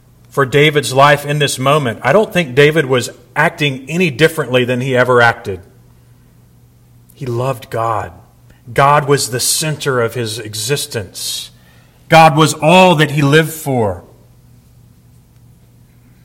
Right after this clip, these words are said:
We serve a God who saves, a God who is faithful,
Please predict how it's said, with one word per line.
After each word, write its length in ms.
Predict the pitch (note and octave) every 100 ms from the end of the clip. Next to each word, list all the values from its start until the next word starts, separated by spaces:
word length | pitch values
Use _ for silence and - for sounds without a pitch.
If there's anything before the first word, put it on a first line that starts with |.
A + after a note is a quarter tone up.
| _ _ _ _ _ _ _ _ _ _
We 120 | - B2+
serve 260 | - C#3+
a 60 | B2
God 260 | A#2+ A#2+
who 120 | A2+ G#2+
saves, 520 | - A#2+ A#2 B2 A#2+
a 80 | A2
God 220 | A2 G#2+
who 120 | G#2
is 140 | G2
faithful, 640 | - - B2 B2 C3+ B2+